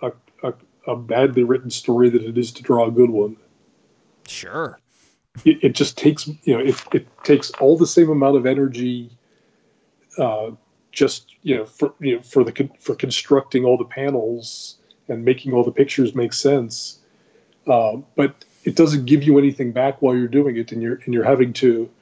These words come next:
Speaker 1: to put a lot of energy and thought into. <laughs> It's, it's Weekend at Bernie's. You're, you're,
Speaker 2: Yeah.
Speaker 1: you're, you're, you're, you're running a corpse around <laughs> trying to make, make people think it's alive.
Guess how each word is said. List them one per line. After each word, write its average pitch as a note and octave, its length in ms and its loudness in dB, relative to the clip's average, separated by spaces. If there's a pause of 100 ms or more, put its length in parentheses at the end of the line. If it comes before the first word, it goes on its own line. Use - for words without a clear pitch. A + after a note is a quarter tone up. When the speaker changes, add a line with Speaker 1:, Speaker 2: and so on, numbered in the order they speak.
(640)
Speaker 1:
to - 100 -16
put D3 140 4
a C#3 40 8
lot B2+ 200 4
of A#2+ 120 -4
energy B2 420 -4
and A#2 120 -6
thought B2 420 -4
into. A#2+ 720 -2 (1400)
<laughs> - 100 -14 (800)
It's, - 800 0
it's G3 160 2
Weekend F#3 380 6
at A#2+ 140 -4
Bernie's. A2+ 460 -6
You're, C3+ 200 -6
you're, F3+ 200 0
Speaker 2:
Yeah. B2+ 60 -8
Speaker 1:
you're, C#3 100 0 (120)
you're, B2 340 -6
you're, C3+ 260 -2
you're C#3 140 6
running D#3 260 6
a C#3 60 -4
corpse C#3 400 2
around C#3+ 360 0
<laughs> - 0 -
trying D#3 180 0
to C#3+ 100 -16
make, D3+ 200 -10
make C#3 180 -12
people C3+ 220 -8
think C3+ 200 -4
it's - 140 -16
alive. A2+ 480 -4